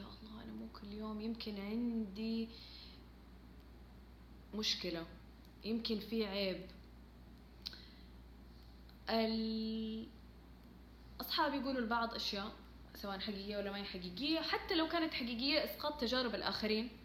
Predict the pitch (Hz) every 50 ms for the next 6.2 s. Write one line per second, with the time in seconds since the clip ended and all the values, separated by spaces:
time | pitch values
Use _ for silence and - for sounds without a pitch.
0 | - - - - - - - - - - - - 196 202 202 196 190 190 - -
1 | 202 196 214 247 - - - - - - - - - - - - - - - -
2 | - - - - - - - - - - - - - - - - - - - -
3 | - - - - - - - - 202 226 226 226 - - - - - - - -
4 | - 226 240 247 240 240 240 240 233 - - - 269 302 339 370 381 370 - -
5 | - - 330 330 - - - 302 277 254 - - 247 226 220 208 214 214 208 202
6 | 202 240 311